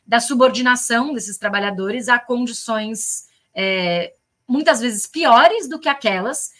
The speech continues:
que já eram consideradas ruins pelo trabalho com expediente fixo, né?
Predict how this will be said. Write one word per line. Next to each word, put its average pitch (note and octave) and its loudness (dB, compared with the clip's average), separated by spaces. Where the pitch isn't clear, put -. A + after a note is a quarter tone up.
que B3 -6
já A#3+ 6
eram G4+ 2
consideradas A#3+ -2
ruins A3 -4
pelo C4+ -4
trabalho B3 0
com B3+ 2
expediente A#3+ -2
fixo, - -6
né? A3 -6